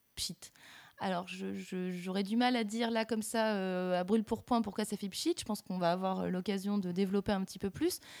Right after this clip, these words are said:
Mais voilà, il y a beaucoup de manquements à mon, à mon goût en termes scénaristiques, en termes d'acteurs. Alors, on va y revenir si tu veux, mais voilà, les acteurs, c'est juste pas possible.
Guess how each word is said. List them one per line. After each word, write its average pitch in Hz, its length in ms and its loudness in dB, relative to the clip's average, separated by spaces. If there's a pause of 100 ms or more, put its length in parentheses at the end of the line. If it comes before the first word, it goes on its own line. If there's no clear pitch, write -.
(340)
Mais 226 200 4
voilà, 190 180 2
il 147 40 0
y 151 40 0
a 156 40 2
beaucoup 214 300 -2
de 233 40 4
manquements 240 460 4
à 214 60 2
mon, 190 240 0
à 175 80 0
mon 180 180 -2
goût 202 240 -2
en 175 160 0
termes 202 220 0
scénaristiques, 202 720 -2
en 190 80 2
termes 208 240 2
d'acteurs. 208 480 0
Alors, 180 180 -4
on 170 80 -4
va 170 120 0
y 180 60 2
revenir 202 440 4
si - 80 -8
tu - 160 -8
veux, 208 120 0
mais 190 140 2
voilà, 180 160 0
les 175 160 -2
acteurs, 185 260 -4
c'est - 140 -4
juste 180 260 -4
pas 208 140 4
possible. 240 440 -2